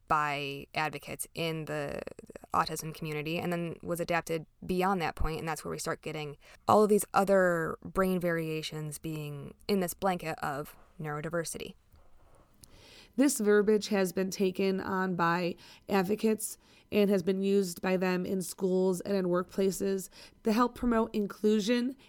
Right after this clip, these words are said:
Speaker 2: and end stigmas.
Speaker 1: This movement emphasizes that the goal shouldn't be to cure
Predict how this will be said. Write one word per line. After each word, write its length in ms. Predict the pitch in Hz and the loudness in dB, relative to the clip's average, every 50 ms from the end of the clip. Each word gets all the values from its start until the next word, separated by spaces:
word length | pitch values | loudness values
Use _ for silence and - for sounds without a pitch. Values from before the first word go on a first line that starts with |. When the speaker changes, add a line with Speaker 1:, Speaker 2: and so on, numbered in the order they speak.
| _ - | _ -4
Speaker 2:
and 180 | - 208 208 - - | -2 -2 -2 0 0
end 320 | 202 208 208 214 214 214 | 2 2 4 4 2 0
stigmas. 840 | - - - - 208 180 170 180 170 - 60 - - - - - - _ _ _ _ _ _ - - - - | -2 -4 0 2 2 4 4 2 -2 -2 -6 -8 -8 -8 -8 -10 -12 _ _ _ _ _ _ -20 -16 -8 -6
Speaker 1:
This 160 | 208 196 - | -4 -2 0
movement 260 | 240 269 - 302 277 - - | 0 0 0 0 -2 0 -2
emphasizes 560 | 247 175 - - - 185 185 190 220 220 202 | -2 0 0 4 4 4 4 4 2 2 2
that 100 | 185 170 | 0 0
the 80 | 170 | 0
goal 280 | 160 - 165 175 185 202 | 0 0 2 2 2 2
shouldn't 280 | 196 - 196 190 185 185 | 0 -2 -2 -2 -2 -2
be 140 | 196 185 | -4 -6
to 240 | 170 - - - 160 | -6 -6 -8 -10 -10
cure 720 | - - - - - - - - 156 160 170 190 208 208 | -10 -10 -12 -10 -10 -8 -6 -2 0 0 0 0 -2 -8